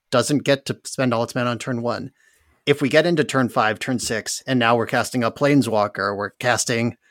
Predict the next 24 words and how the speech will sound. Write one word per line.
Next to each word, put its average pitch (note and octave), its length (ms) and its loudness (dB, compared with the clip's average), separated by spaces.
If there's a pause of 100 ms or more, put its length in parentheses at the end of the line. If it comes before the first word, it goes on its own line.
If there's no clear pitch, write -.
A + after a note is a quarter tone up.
(240)
Force D3+ 320 2
of A#2 120 2
Will, G2+ 400 -4 (420)
uh, A#2+ 180 2 (440)
it'll D3+ 160 6
catch - 340 0
up C3+ 200 2
on B2+ 140 2
the A2 60 0
mana A2 280 -2
spent C3+ 480 -4
and C3 140 0
probably A#2+ 460 0
win G#2+ 200 -4
that G2 180 -8
game. - 300 -12 (540)
And B2+ 360 2 (800)
there's C#3+ 260 4 (120)
tempo F3+ 300 4
decks A#2 480 0
like, A2+ 420 -2
uh, G#2+ 320 0 (800)
that B2+ 200 4
play C3+ 300 4